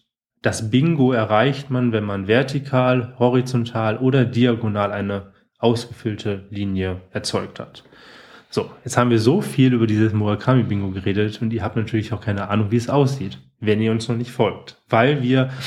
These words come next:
auf unserem Instagram-Kanal haben wir vor ungefähr einer Woche vor dieser Folge, haben wir dieses Murakami-Bingo veröffentlicht. Ihr solltet also jetzt schon da sein, ähm, dass ihr euch das anguckt, mit auch ein paar Erklärungen. Ähm, wenn irgendwelche Sachen unklar sind, gerne nochmal nachfragen.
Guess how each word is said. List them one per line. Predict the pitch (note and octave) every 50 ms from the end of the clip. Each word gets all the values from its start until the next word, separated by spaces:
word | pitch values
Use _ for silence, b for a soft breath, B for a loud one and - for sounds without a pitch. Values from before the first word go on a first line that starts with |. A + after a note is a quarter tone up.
| B
auf | A#2+ A2
unserem | B2 B2 A#2+ A#2 A2+ A2+ C#3+
Instagram-Kanal | D3+ F#3 E3+ - C3 A#2+ A#2 A2+ G#2+ G#2+ G#2 - - A#2 A2 A2 C3+ C3 C3 - A2 G2+ G2 G2+ G#2+ A#2+ D3+ D#3+ D#3 B B B B B
haben | - - A2+ C3+ D#3 D#3+ D3+ C3+
wir | C#3 C#3 C3+
vor | - C3 C3
ungefähr | B2 A#2+ G#2+ A#2 G#2
einer | G#2+ C3+ D#3 D#3+ B2+
Woche | B2 C#3 B2 - -
vor | - - A#2+
dieser | A2+ G#2+ A2 G#2
Folge, | - - - A#2+ C3 D#3 D3+ D#3 D3+ C#3
haben | B2 B2 C3+ C#3 C3+
wir | B2+ C3 C3
dieses | B2 A2 A#2 A2+ G#2+ G#2 G2+ G2 - - - _ _ -
Murakami-Bingo | A2 A2 G#2 G#2 - C3 B2+ B2 A#2+ G#2+ A2+ A2 G2+
veröffentlicht. | - - - D3+ D#3+ D#3+ F#3+ E3+ - - D3 D3 D3 - B B B B B B _
Ihr | - A#2+
solltet | G#2+ G#2 G2 G2 G2+ G2
also | F#2+ F#2+ F#2+ F2+
jetzt | F2+ - A2+ -
schon | - G#2+ F#2+
da | G2 A2 D3 D#3
sein, | C3+ C3+ C3 C3+ C3+ C3 C3 B B B B B B B
ähm, | - A#2+ A2 A2 A2 G#2+ G#2 G#2
dass | - A2+ G#2
ihr | A2+
euch | G2 F#2
das | A2+ G2+
anguckt, | - C#3+ D#3 E3+ D3+ - D3 C#3+ C#3 C#3+ C3
mit | A2+ A2+
auch | G#2+ G2+
ein | G2
paar | - - G2
Erklärungen. | F#2 F#2+ - - - B2+ C#3+ D3 C#3+ C#3+ C3+ C3 C3 B2+ B2 A#2+ A#2
Ähm, | A2+ G#2+ G#2 G#2 G2+ G2 -
wenn | - G#2+ A2
irgendwelche | A2 G#2 G2 - G#2 - A2 G2+
Sachen | G#2+ G2+ G#2+ G#2+
unklar | A2 A#2+ B2 B2 - A2+ G#2+
sind, | F#2+ G#2 G2+ F#2+
gerne | G2 F#2 F#2+ F#2+
nochmal | F#2 F#2+ F#2+ F#2
nachfragen. | F#2+ G2 B2+ C3 - - - A#2 A#2 A#2 A#2 A#2+ B2 A#2+